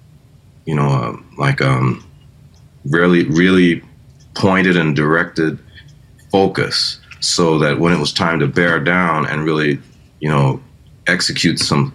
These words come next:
some really, um, intricate yet, um, dynamic kinds of things. You know, I'm talking about the bud pop. When I say dynamic, I'm thinking about,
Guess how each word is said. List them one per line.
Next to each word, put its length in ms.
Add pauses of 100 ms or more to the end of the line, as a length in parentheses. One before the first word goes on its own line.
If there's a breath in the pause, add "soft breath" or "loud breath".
some 320
really, 480 (600)
um, 440 (460)
intricate 720 (560)
yet, 380 (420)
um, 340
dynamic 800 (220)
kinds 320
of 120
things. 380
You 80
know, 80
I'm 120
talking 180
about 140
the 60
bud 320
pop. 260
When 100
I 80
say 180
dynamic, 300
I'm 80
thinking 180
about, 260